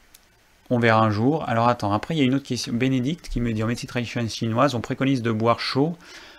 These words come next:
à la fin du repas, en dessert par exemple. Pas plus d'une tasse, ça aiderait la digestion parce que l'estomac a besoin d'humidité. Euh, alors, après, c'est les notions de médecine, euh, traditionnelle chinoise, la notion d'humidité.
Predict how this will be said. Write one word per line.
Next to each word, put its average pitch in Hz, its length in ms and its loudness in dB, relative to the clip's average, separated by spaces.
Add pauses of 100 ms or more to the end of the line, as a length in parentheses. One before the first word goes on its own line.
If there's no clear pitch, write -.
(240)
à 123 100 6
la 131 100 8
fin 127 200 0
du 113 140 0
repas, 107 540 2
en 123 100 0
dessert 123 280 -2
par 113 180 0
exemple. 107 440 0 (440)
Pas 131 120 2
plus 127 200 -2
d'une 113 180 0
tasse, 143 260 2
ça 117 120 0
aiderait 117 200 2
la 123 60 2
digestion 110 380 -2
parce 127 180 -4
que - 80 -4
l'estomac 120 280 0
a 135 40 2
besoin 120 200 0
d'humidité. 107 500 -2 (840)
Euh, 104 680 0 (260)
alors, 113 300 4
après, 156 260 0
c'est - 160 -2
les 117 80 2
notions 135 380 2
de 120 140 0
médecine, 131 540 0 (560)
euh, 113 120 2
traditionnelle 127 500 -2
chinoise, 113 520 0
la 110 80 0
notion 117 280 -2
d'humidité. 127 800 0